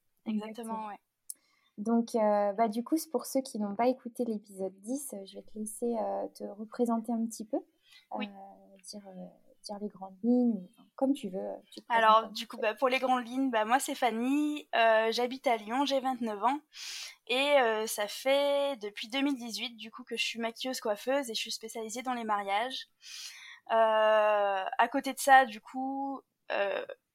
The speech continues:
Speaker 1: si vous avez écouté l'épisode précédent, euh, je suis aussi créatrice, donc j'ai des accessoires, euh, en pierre naturelle. Donc principalement des couronnes, euh, des peins pour, euh, mettre dans les coiffures mariées.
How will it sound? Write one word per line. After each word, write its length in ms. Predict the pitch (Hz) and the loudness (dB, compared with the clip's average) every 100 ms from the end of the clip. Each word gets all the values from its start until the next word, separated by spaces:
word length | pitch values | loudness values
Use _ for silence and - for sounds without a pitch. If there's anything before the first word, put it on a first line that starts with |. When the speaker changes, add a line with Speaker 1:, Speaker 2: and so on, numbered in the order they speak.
| - | -12
Speaker 1:
si 180 | - 262 | -6 -4
vous 160 | 247 | 0
avez 160 | 233 240 | 2 2
écouté 320 | 262 262 277 | -2 -2 -2
l'épisode 420 | 254 285 262 254 | -2 0 2 2
précédent, 720 | - 254 262 247 262 277 277 - _ _ - | 0 -4 -4 4 8 10 8 4 _ _ -4
euh, 280 | 220 208 208 | 0 4 4
je 100 | 214 | 4
suis 240 | 233 - 269 | 0 2 0
aussi 220 | 262 269 | 0 -2
créatrice, 640 | - 262 247 - 262 269 226 | 4 4 4 0 -6 -6 -4
donc 160 | 226 | -4
j'ai 160 | 220 214 | -4 -4
des 160 | 220 | -2
accessoires, 720 | 226 - 240 - 240 240 240 220 | -2 -2 -6 -2 4 8 8 6
euh, 420 | 202 196 190 220 | 2 2 0 2
en 80 | 220 | 2
pierre 200 | 254 247 | 2 0
naturelle. 480 | 220 - 208 220 269 - _ - - - - - - - | 0 -2 0 -2 -4 -12 _ -16 -14 -12 -12 -14 -18 -10
Donc 160 | 220 214 | -8 -2
principalement 500 | 226 - 233 226 233 | -2 2 4 4 2
des 140 | 220 | 0
couronnes, 840 | - 214 214 220 226 226 226 226 | -6 8 10 12 12 12 12 10
euh, 200 | 214 208 | 4 2
des 160 | 196 208 | 2 -2
peins 280 | 226 226 233 - | -2 -2 -2 -6
pour, 200 | - 202 | -16 -12
euh, 180 | 190 202 | -10 -8
mettre 220 | 202 220 | -8 -6
dans 100 | 220 | -4
les 100 | 214 | -4
coiffures 320 | 208 214 - 226 | -6 -8 -6 -2
mariées. 460 | 208 196 202 320 | -2 -2 -8 -14